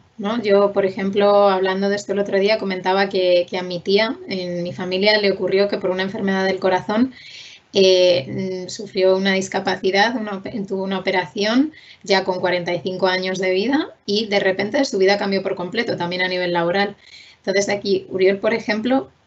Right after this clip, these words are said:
que, ¿cómo es el proceso a lo mejor de toda la burocracia que conlleva, mm, trasladar esto a la empresa para gestionarlo?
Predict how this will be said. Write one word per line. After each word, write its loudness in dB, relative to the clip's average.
que, 4
¿cómo 0
es -8
el 0
proceso 0
a 4
lo 0
mejor -4
de 0
toda 2
la 6
burocracia -2
que -4
conlleva, 0
mm, 2
trasladar 0
esto 0
a 2
la 0
empresa -6
para -6
gestionarlo? -4